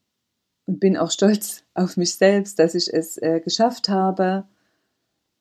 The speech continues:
ja, mir das Recht herauszunehmen, Zeit für mich zu verbringen. Weil gerade Frauen tendieren immer wieder dazu, für andere da zu sein und vergessen sich selbst dabei.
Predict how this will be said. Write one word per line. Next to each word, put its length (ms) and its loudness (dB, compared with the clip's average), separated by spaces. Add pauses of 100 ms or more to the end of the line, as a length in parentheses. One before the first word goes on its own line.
(840)
ja, 260 6
mir 280 2
das 240 0 (160)
Recht 320 2
herauszunehmen, 1200 0 (120)
Zeit 400 0
für 240 -2
mich 260 2
zu 80 -4
verbringen. 680 -8 (500)
Weil 160 4
gerade 380 4
Frauen 540 2
tendieren 560 0
immer 240 0
wieder 160 2
dazu, 400 -4
für 160 -2
andere 300 -2
da 280 2
zu 160 -4
sein 480 0 (240)
und 200 -2
vergessen 420 2
sich 220 0
selbst 580 0 (220)
dabei. 500 -4